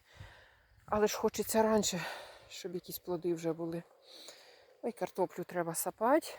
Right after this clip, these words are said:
Огірки, кабачки, дині вже двічі пересівала.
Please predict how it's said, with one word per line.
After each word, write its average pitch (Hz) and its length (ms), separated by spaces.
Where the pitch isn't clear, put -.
Огірки, 233 840
кабачки, 220 600
дині 208 400
вже 190 180
двічі 185 380
пересівала. 220 920